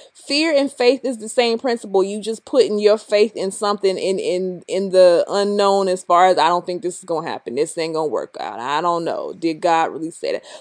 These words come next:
Let's not put our fear in that. Let's put our fear, let's look at God's track record for just a hot second. Since when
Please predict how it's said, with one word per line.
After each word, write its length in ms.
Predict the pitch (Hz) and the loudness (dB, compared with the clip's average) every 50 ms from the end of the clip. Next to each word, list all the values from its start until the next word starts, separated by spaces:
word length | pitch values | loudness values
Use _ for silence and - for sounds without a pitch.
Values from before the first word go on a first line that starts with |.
| - - | -4 -2
Let's 160 | 320 415 - | -2 -2 0
not 220 | 466 427 - - | -2 -4 -4 -4
put 140 | - 359 320 | -4 -2 0
our 140 | 311 277 269 | 0 -2 -2
fear 220 | - - 262 247 | -2 0 2 2
in 60 | 233 226 | 4 4
that. 160 | 214 190 - | 2 0 0
Let's 180 | - 302 - | 0 -2 -2
put 180 | - - 403 370 | -4 -6 -2 0
our 140 | 320 311 311 | 0 0 0
fear, 220 | - 330 302 294 - - - _ | -2 -8 -8 -8 -10 -16 -14 _
let's 200 | - 381 - - | -2 -2 0 0
look 120 | 508 453 466 | 0 0 0
at 80 | 415 | 0
God's 320 | 359 - 339 302 277 - - | 0 0 -2 -2 -4 -6 -6
track 320 | - - 294 285 285 - | -4 -2 -2 -2 -2 0
record 300 | 262 226 220 - 196 196 | 0 0 0 0 -6 -6
for 80 | 226 240 | -6 -6
just 200 | 254 349 339 - | -6 -6 -4 -4
a 120 | 208 156 | -6 -6
hot 520 | - - - - 233 240 240 202 - - | -6 -10 -16 -8 -2 0 0 0 0 -4
second. 540 | - - - 240 226 202 - - 151 143 180 | -12 -4 0 0 0 0 -2 -6 -8 -8 -8
Since 300 | - - 370 415 370 - | -8 -4 -4 -4 -4 -4
when 580 | 208 185 185 208 240 269 269 233 180 156 156 | -8 -4 -2 0 2 4 4 2 2 0 -4